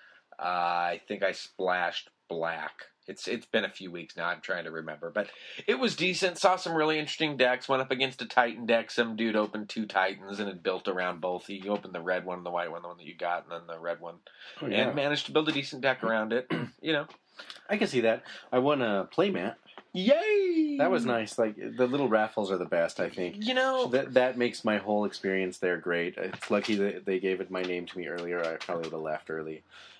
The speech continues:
Speaker 2: in-, instead of taking a beating against my record. But the, it's of the dragon. It's this really nice one of the dragon.
Speaker 1: From, uh, M eleven, right? Yeah,
Speaker 2: Yeah.
Speaker 1: that's the M eleven dragon.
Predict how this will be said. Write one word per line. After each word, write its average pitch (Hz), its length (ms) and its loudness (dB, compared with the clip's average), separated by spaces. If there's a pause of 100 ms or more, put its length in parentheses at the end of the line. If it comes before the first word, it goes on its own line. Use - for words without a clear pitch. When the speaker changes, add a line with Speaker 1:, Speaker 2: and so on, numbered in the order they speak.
(120)
Speaker 2:
in-, 90 240 -4
instead 95 280 -6
of 78 80 -10
taking 87 260 -4
a 80 40 -6
beating 80 380 -8
against 76 320 -12
my 82 80 -8
record. 78 400 -6 (360)
But 113 140 4 (420)
the, 123 260 4
it's 139 260 -2 (120)
of 151 140 2
the 139 80 4
dragon. 127 420 0
It's 92 140 -6
this - 180 -6
really 113 480 2
nice 104 560 0
one 101 220 0
of 127 180 0
the 143 80 2
dragon. 156 680 -2
Speaker 1:
From, 117 300 2
uh, 113 220 4
M 139 340 0
eleven, 131 360 4
right? 101 240 2
Yeah, 127 120 4
Speaker 2:
Yeah. - 100 4
Speaker 1:
that's - 140 -4
the 113 100 4
M 107 160 2
eleven 107 280 2
dragon. 85 360 -2